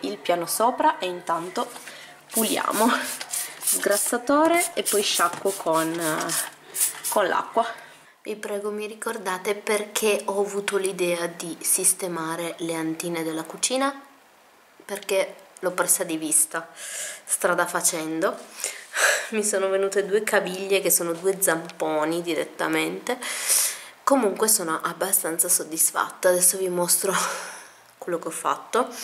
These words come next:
però sono, sono molto soddisfatta.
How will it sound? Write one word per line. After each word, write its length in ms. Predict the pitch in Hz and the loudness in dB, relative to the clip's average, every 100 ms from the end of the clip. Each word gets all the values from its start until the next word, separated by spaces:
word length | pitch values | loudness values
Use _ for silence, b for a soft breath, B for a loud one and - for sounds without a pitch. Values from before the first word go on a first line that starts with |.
| B B B B B B B B B 175 | B B B B B B B B B -2
però 260 | 185 185 | 2 4
sono, 720 | 190 190 170 160 156 151 143 147 | 4 4 4 2 0 -2 -4 0
sono 200 | - 151 | 0 0
molto 280 | 139 135 - | -2 -4 -4
soddisfatta. 720 | 131 127 - - 139 - | -6 -4 -2 -2 -6 -8